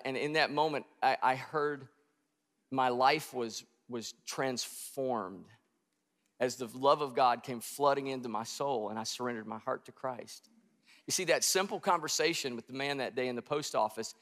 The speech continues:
radically changed my life. One person who was willing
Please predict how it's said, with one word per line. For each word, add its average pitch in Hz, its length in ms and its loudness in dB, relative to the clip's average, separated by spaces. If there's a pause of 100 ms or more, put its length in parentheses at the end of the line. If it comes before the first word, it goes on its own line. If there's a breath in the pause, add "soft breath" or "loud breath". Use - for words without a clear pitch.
(640 soft breath)
radically 131 920 4 (800)
changed 139 380 -2
my 120 120 4
life. 117 380 2 (120)
One 147 400 2
person 139 480 -4 (920)
who 151 80 -2
was 127 180 -4
willing 123 520 2